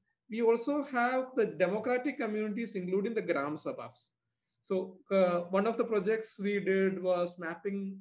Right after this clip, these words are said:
a village, uh, mapping a, total, a whole village for the purpose of, uh, the disaster rehabilitation, uh, exercise. So, uh, here a Gram Sabha's rights to,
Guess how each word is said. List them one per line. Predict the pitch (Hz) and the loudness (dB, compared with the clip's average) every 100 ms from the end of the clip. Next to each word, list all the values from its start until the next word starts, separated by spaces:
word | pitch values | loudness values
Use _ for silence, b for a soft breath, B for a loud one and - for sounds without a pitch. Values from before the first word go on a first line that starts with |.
| - | -10
a | 175 | -6
village, | 165 170 196 143 - - _ _ _ _ 165 | -4 0 0 -2 -6 -18 _ _ _ _ -6
uh, | 160 160 156 147 - _ _ _ _ _ _ 453 262 196 | -4 -2 -2 -4 -8 _ _ _ _ _ _ -18 -16 -12
mapping | 190 190 196 226 | -6 -6 -6 -10
a, | |
total, | 214 190 - | -6 -6 -4
a | 175 151 - | -6 -6 -4
whole | 190 208 | -2 -2
village | 170 165 156 160 180 - | -2 -2 -4 -6 -10 -16
for | - 180 | -8 -6
the | 180 | -6
purpose | - 170 - 220 196 | -6 -6 -6 -8 -6
of, | 202 202 202 - _ _ _ _ _ _ | -6 -6 -8 -20 _ _ _ _ _ _
uh, | - 196 202 220 - _ - | -4 -2 -4 -6 -14 _ -12
the | 214 | -4
disaster | 208 226 226 202 | -2 -2 -6 -6
rehabilitation, | 175 160 143 131 127 - _ _ _ _ _ _ _ _ - | -6 -6 -8 -12 -16 -16 _ _ _ _ _ _ _ _ -6
uh, | 175 170 165 | -4 -2 -6
exercise. | 165 - - - _ _ _ _ _ | -10 -12 -18 -20 _ _ _ _ _
So, | - 202 208 - _ _ _ _ - 202 - | -6 -4 -4 -10 _ _ _ _ -14 -12 -6
uh, | 220 208 202 196 - _ | -2 0 -2 -8 -16 _
here | - - 254 285 294 240 | -18 -8 -2 0 -2 -6
a | 214 | -6
Gram | 185 196 226 | -4 -4 -4
Sabha's | 254 254 269 262 233 | -6 -6 -6 -8 -6
rights | 185 175 190 - - | -4 -2 -4 -10 -10
to, | 247 247 | -6 -6